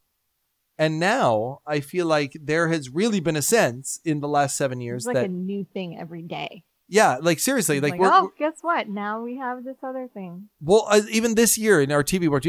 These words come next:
Speaker 1: the time of this recording, the final Pop Off that we're reading right now, it's, it's February of twenty eighteen. And, and we are,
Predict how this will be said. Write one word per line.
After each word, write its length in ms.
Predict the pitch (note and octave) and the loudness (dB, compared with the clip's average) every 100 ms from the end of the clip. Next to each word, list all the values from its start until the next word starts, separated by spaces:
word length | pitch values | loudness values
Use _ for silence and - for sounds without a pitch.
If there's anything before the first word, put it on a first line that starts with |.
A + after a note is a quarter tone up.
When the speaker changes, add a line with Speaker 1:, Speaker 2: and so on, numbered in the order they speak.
| F3+ | 0
Speaker 1:
the 140 | E3+ | 0
time 220 | - G#3 | 2 2
of 60 | G3 | 2
this 140 | F3+ | -2
recording, 320 | E3 D3 B2+ | 0 0 0
the 80 | B2 | 0
final 240 | - F3+ F#3 | 2 4 4
Pop 260 | D3 B2+ | 4 2
Off 200 | A#2+ A2+ | 2 -2
that 80 | C3+ | -4
we're 80 | D3 | -2
reading 180 | D#3+ D3 | -2 0
right 160 | C3+ | -4
now, 220 | B2+ A#2+ | -2 -2
it's, 160 | A#2+ - | -4 -4
it's 340 | C3+ B2 - - _ - | -8 -6 -8 -12 _ 0
February 320 | F#3 E3 C#3 | 2 4 2
of 80 | B2 | 2
twenty 300 | - B2+ A#2+ | -4 -4 -6
eighteen. 240 | - G#2+ - _ _ _ _ _ - | -8 -14 -16 _ _ _ _ _ 0
And, 560 | D#3+ D#3+ D3+ C#3+ C#3+ - _ _ _ _ F3 | 4 4 2 -2 -8 -12 _ _ _ _ 0
and 340 | E3 D3+ D#3 - | 2 2 -4 -6
we 220 | E3 G#3+ | 0 4
are, 340 | F#3+ E3+ D#3+ | 6 6 2